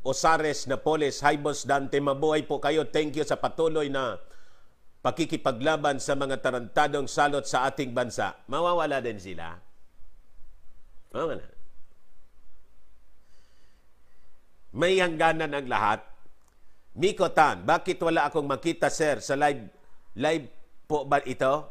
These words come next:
Live. Live ito po. Ah, si G Pereira Piniquito, "Boss, may nakalaog na kapay na dangag." Ay, black na ninyo. Hanapin mo, kuya.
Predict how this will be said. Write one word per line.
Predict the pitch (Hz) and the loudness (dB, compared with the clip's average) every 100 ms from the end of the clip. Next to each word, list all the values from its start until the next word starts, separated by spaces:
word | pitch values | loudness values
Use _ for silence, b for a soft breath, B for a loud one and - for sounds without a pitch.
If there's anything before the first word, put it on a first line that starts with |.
| 123 | 4
Live. | 175 170 147 101 - - - - - - | 6 6 4 -6 -14 -20 -16 -10 -10 -6
Live | 131 175 160 | -2 0 0
ito | 151 139 | -4 -4
po. | 123 107 - - - - - - _ - - - - - - - - - - _ _ - - - - - | -4 -4 -6 -8 -10 -20 -20 -20 _ -20 -20 -16 -16 -16 -20 -20 -16 -16 -18 _ _ -18 -18 -18 -18 -2
Ah, | 127 127 120 113 98 85 80 - - - - - | 2 2 0 -2 -4 -8 -10 -12 -14 -14 -14 -10
si | - 143 | -4 -2
G | 120 190 175 117 | 2 2 2 0
Pereira | - 143 165 185 165 143 104 80 - | -6 -2 2 4 4 4 2 -2 -2
Piniquito, | 143 147 - 170 165 117 | 0 0 0 0 2 0
"Boss, | 104 170 139 - - | 4 4 4 -2 -4
may | 127 156 | -2 0
nakalaog | 156 160 151 147 135 | 0 0 2 2 0
na | 135 139 | -2 -2
kapay | 143 - 143 | 0 2 2
na | 135 127 | 2 -2
dangag." | 123 139 143 139 - - - - | 2 2 2 -4 -12 -16 -16 -10
Ay, | - 156 220 214 | -8 -4 -4 -2
black | 185 156 | -4 -4
na | 147 | -6
ninyo. | 131 120 139 - - - - b b b - - - - - - 104 | -4 -6 -8 -8 -8 -8 -10 b b b -14 -16 -20 -20 -14 -10 -4
Hanapin | 127 135 135 139 120 | -2 0 0 0 -2
mo, | 117 | -2
kuya. | 110 101 90 | -2 -2 -4